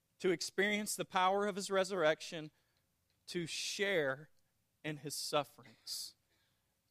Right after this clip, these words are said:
and to be like Him in His death." You see, the Bible doesn't promise us joy in Christ in the sense of he-, health and wealth and everything we could ever,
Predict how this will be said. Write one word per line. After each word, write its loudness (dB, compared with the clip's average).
and -4
to -14
be -8
like -4
Him -16
in -12
His -14
death." -8
You -12
see, -4
the -2
Bible 2
doesn't 0
promise 2
us 0
joy 4
in -6
Christ 2
in -8
the -6
sense -4
of 0
he-, 0
health 6
and -2
wealth 6
and 0
everything -2
we 2
could 0
ever, 4